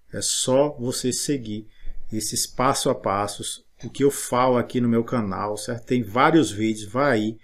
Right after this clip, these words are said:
assista aos vídeos do meu canal, que eu tenho certeza que vai dar certo pra você. E pra baixar essa thumbnail é a mesma coisa, só vem aqui em compartilhar, e você vem aqui, ó, em baixar. Ok?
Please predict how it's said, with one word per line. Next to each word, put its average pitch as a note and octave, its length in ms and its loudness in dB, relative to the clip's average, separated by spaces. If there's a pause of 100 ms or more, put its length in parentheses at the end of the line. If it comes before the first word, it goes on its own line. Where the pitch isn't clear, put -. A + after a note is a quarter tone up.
(320)
assista D#3 680 4
aos C#3 160 6
vídeos B2 200 0
do A#2+ 40 0
meu A#2+ 140 2
canal, A2 420 -2
que - 100 -12
eu A#2+ 60 -12
tenho A#2 120 -4
certeza G#2+ 600 -6 (400)
que B2 120 0
vai A2 160 0
dar A2+ 100 0
certo G#2 340 -4
pra - 140 -4
você. A2 480 -4 (420)
E C3+ 80 -4
pra D3+ 200 4
baixar D3 260 6
essa D3 180 4
thumbnail C#3+ 380 2
é - 20 6
a B2+ 40 0
mesma C#3 260 0
coisa, C#3+ 580 8 (280)
só - 180 -6
vem A2+ 160 -2
aqui A#2 160 -6
em A#2 60 -10
compartilhar, C3 920 0 (420)
e - 40 -8
você D3 260 -4
vem C#3 200 -4
aqui, C#3+ 260 -4
ó, G#2+ 100 0
em G2+ 120 -6
baixar. G#2+ 760 -4 (1400)
Ok? F#3+ 600 6